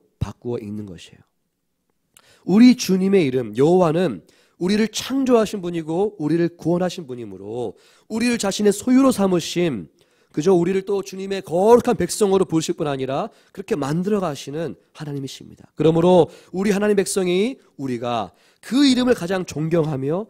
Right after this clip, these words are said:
사랑하며 예배하고 또한 자랑해야 될 줄 믿습니다. 아멘. 내가 그 이름을 부끄러워하지 아니하고 복음을 부끄러워하지 아니하고 이 복음이 모든 믿는 자에게 구원을 주시는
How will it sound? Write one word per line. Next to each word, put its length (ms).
사랑하며 680
예배하고 640
또한 340
자랑해야 440
될 140
줄 160
믿습니다. 640
아멘. 380
내가 260
그 180
이름을 300
부끄러워하지 720
아니하고 480
복음을 360
부끄러워하지 720
아니하고 520
이 140
복음이 640
모든 520
믿는 240
자에게 440
구원을 300
주시는 460